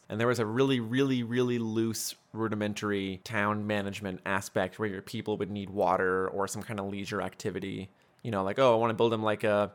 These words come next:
like, an arcade cabinet," but you need, like, a generator and, like, a wire built out of whatever you find to connect them so they can use the arcade machine, and then it raises their happiness so they work better and you get more corn crops or whatever.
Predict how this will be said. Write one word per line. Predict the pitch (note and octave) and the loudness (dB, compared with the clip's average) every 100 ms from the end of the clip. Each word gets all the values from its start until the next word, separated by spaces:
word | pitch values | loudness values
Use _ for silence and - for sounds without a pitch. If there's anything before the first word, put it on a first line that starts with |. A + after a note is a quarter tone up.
| _ | _
like, | A2 | -2
an | A2+ | 0
arcade | A2 - A#2 G2+ | 0 2 2 4
cabinet," | A2 F2+ F2+ - | 2 2 0 -4
but | G#2 | -4
you | A2 | -2
need, | A2 G#2 | -4 0
like, | G#2 G2+ | 0 -2
a | |
generator | G#2+ A#2+ G2+ F#2+ F#2+ F#2 | 0 2 2 0 0 -2
and, | F#2 F#2+ | -4 -4
like, | F#2+ | -6
a | F#2 | -2
wire | G2 F#2+ G2+ G2 F#2+ F#2+ | 2 6 6 4 0 -2
built | G#2 G2+ | -2 0
out | G2+ G2 | 2 0
of | F#2 - - _ | 0 -10 -18 _
whatever | A2+ G#2 G2 | 0 2 2
you | G2+ G2 | -2 0
find | A2+ G#2 G2+ F#2+ F#2+ | 2 4 2 -2 -6
to | G#2+ | -8
connect | - F#2+ F#2+ | -2 -2 -2
them | - G2 | -4 -4
so | G2 | -2
they | G2+ | -4
can | G2 G2 | -4 -4
use | G#2 G#2 | -4 -2
the | |
arcade | G2 F#2+ G#2+ | -2 -2 -4
machine, | G2 - G#2+ G2 | -4 -6 -4 -4
and | G2 | -4
then | G2 | -4
it | F#2 | -4
raises | F#2+ A2 G#2+ | -2 -2 0
their | A#2 | 2
happiness | C3 C#3+ C3 G#2+ | 4 2 0 -4
so | - | -4
they | A2 | 0
work | B2+ D3+ | 2 2
better | B2 G#2 | 2 2
and | G2+ | 0
you | G2+ | -4
get | G2+ A#2 | -2 -2
more | A2+ G#2+ | -2 -2
corn | - B2 | 2 0
crops | G#2 F#2 - - | 2 -4 -4 -10
or | |
whatever. | - G2+ - | -6 -8 -8